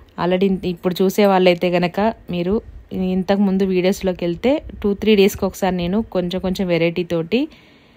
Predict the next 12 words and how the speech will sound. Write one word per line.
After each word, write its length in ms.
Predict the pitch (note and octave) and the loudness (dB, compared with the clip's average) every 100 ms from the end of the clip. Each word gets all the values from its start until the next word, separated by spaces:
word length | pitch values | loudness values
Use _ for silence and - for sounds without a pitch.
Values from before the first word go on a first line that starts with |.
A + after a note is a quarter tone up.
| - - | -20 -6
దోసపిండి 440 | F#3+ G3 - A3+ G#3 | 0 0 2 4 4
అయితే 120 | A3 | 2
పప్పు, 320 | G#3 F3+ - A#3+ | 0 0 2 2
బియ్యం 340 | G#3+ G3+ G#3 | 2 2 2
అయితే 240 | G3 F#3 A3+ - | 2 2 2 2
కామన్ 380 | G#3+ F3+ F3+ F3 | 2 2 2 -2
అనుకోండి 340 | D#3+ D#3+ E3 | -4 -4 -4
అందరిలాగే. 500 | D#3+ E3 E3 D#3+ F3 | -2 -2 0 0 0
కాకపోతే 340 | G3+ F3+ E3+ G#3 | -2 -4 -2 -2
నేను 180 | G3+ F#3+ | 0 0
కొంచెం 260 | F3+ F3+ F3 | -4 -4 -2
దాంట్లో 420 | E3 E3 E3 F3+ | -2 -2 -2 -2